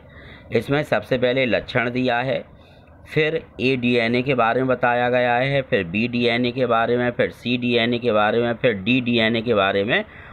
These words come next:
और अंत में जेडडीएनए के बारे में बताया गया है। जैसा पहला लक्षण है कॉइलिंग यानी कुंडलन,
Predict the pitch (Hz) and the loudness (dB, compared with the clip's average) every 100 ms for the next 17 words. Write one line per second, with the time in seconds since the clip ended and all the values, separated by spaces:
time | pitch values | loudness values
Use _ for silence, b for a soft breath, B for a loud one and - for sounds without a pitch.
0 | B 139 151 120 113 139 190 147 120 127 | B 0 2 0 0 0 0 0 0 0
1 | 120 113 104 101 113 92 82 120 143 107 | -2 0 0 0 0 0 2 0 -2 -2
2 | 87 87 82 80 76 80 - - B B | 0 0 0 -2 -2 -4 -8 -12 B B
3 | B B 98 123 131 170 180 - B B | B B -2 0 0 -2 -2 -6 B B
4 | - 120 127 135 151 135 - 139 139 156 | -4 -2 0 0 -2 -4 -2 0 0 -2
5 | 180 - B B - 131 120 110 85 73 | -4 -8 B B 0 2 2 0 -4 -8
6 | - 98 139 143 165 147 113 80 | -10 -4 -4 -2 -2 0 0 -2